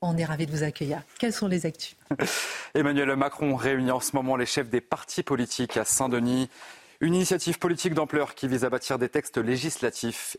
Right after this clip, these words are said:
Speaker 2: et qui pourrait, euh, éventuellement conduire à des référendums. C'est l'occasion d'avoir une discussion franche avec le président, a notamment déclaré, euh, Jordan Bardella. Et de leur côté, eh bien, trois des représentants de la nupes ont formulé une liste de quatorze propositions au chef de l'État.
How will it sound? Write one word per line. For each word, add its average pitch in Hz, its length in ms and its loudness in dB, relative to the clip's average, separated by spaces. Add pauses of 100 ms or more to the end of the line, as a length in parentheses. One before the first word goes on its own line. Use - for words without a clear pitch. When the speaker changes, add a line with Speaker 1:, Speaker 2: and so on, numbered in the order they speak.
Speaker 2:
et 107 60 -2
qui - 180 -6
pourrait, 110 320 0
euh, 95 160 0
éventuellement 110 580 0
conduire 101 380 -2
à 101 80 -2
des 98 80 0
référendums. 110 680 0 (540)
C'est - 140 2
l'occasion 160 340 0
d'avoir 143 260 0
une 131 60 0
discussion 139 400 -2
franche - 380 -2
avec 123 240 -2
le 123 100 0
président, 131 640 -2 (100)
a 117 80 0
notamment 113 380 0
déclaré, 110 480 0
euh, 98 160 2 (120)
Jordan 110 480 -2
Bardella. 117 520 0 (500)
Et 156 60 2
de 151 80 2
leur 147 160 -2
côté, 147 260 2
eh 131 60 2
bien, 127 160 0
trois 143 220 -4
des 127 100 0
représentants 135 560 0
de 117 40 0
la 123 60 2
nupes 131 220 0 (340)
ont 123 100 0
formulé 117 440 0
une 110 120 0
liste 123 260 0
de 120 40 2
quatorze - 540 -4
propositions 113 720 -2
au 110 80 -2
chef 110 220 -2
de 104 80 2
l'État. 104 300 -2